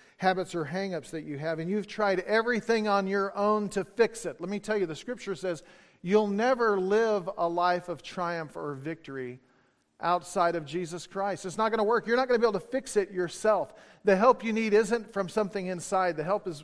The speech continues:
is something outside, and that's when Jesus comes in to your life. Remember when we had V C Rs?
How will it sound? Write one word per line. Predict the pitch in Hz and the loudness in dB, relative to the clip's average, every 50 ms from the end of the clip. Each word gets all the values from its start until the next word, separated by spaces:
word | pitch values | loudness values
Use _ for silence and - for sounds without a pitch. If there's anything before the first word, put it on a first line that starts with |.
| - | -10
is | - 175 160 135 - - - | -8 -8 -8 -8 -10 -18 -18
something | - - 190 185 156 180 170 165 | -12 -10 -10 -8 -8 -8 -10 -8
outside, | - 180 175 180 180 - - 180 156 151 139 | -6 -2 -2 -2 -2 -4 -4 -4 -4 -4 -4
and | 139 151 | -4 -8
that's | 156 151 - | -10 -10 -10
when | 170 160 147 | -12 -12 -12
Jesus | 127 147 175 180 160 151 143 - | -8 -8 -8 -8 -8 -8 -12 -14
comes | - - 165 156 147 135 123 - - - | -12 -10 -10 -10 -10 -10 -14 -16 -14 -10
in | 180 175 180 170 156 147 - _ _ _ _ _ _ _ _ _ _ _ _ | -8 -6 -6 -6 -8 -12 -14 _ _ _ _ _ _ _ _ _ _ _ _
to | - 165 | -6 -6
your | 151 143 143 135 131 | -4 -2 -4 -4 -4
life. | 139 135 131 127 120 107 107 - - _ _ _ _ _ _ _ _ _ _ _ _ - | -4 -4 -4 -6 -8 -12 -16 -20 -20 _ _ _ _ _ _ _ _ _ _ _ _ -2
Remember | 185 196 240 247 254 240 | 0 0 2 2 2 2
when | 220 214 214 | 2 2 0
we | 208 202 | 0 -2
had | 170 185 180 160 139 | 0 -2 -2 -4 -4
V | 135 175 180 | -6 -6 -6
C | 160 - - 180 165 | -6 -8 -6 -4 -2
Rs? | 151 147 147 147 151 156 160 165 165 - - - - _ | -2 0 0 -2 -4 -6 -10 -12 -14 -16 -18 -18 -18 _